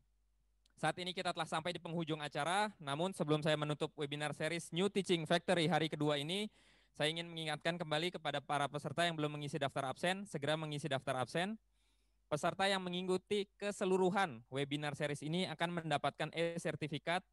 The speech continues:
dan pengetahuan yang insya Allah bermanfaat bagi pengembangan S M K Bapak dan Ibu semua. Prof, sebelum kami tutup, mungkin Prof ada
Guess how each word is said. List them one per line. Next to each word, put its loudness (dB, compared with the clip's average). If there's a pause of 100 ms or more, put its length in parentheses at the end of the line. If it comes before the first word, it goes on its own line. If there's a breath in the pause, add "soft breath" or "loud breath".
(280)
dan 2 (160)
pengetahuan 2
yang 0
insya 0
Allah 6
bermanfaat 0 (240)
bagi 0
pengembangan -6
S -4
M -2
K 0
Bapak 2
dan 0
Ibu -4
semua. -2 (2500 soft breath)
Prof, 8 (240)
sebelum 4
kami 0
tutup, 4
mungkin 2
Prof 4
ada 4